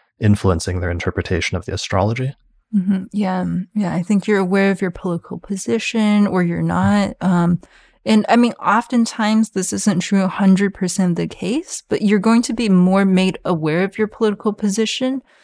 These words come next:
Speaker 2: if you are oppressed. And you,
Speaker 1: Hmm.
Speaker 2: yeah, you're not gonna be so aware of it if you are the oppressor.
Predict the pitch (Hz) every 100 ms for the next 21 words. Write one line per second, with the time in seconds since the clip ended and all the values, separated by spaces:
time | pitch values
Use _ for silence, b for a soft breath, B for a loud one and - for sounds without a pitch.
0 | b b - 202 175 - 185 175 165 160
1 | - - - - _ _ _ _ _ _
2 | _ - 180 175 - 185 202 90 - -
3 | 190 180 170 175 - 185 202 202 208 185
4 | 185 175 - 190 185 175 156 165 285 254
5 | 170 160 143 - _ - 185 175 - 185
6 | 190 196 196 - _ - 175 175 170 170
7 | 160 - _ _ _ _ 180 - - 247
8 | - -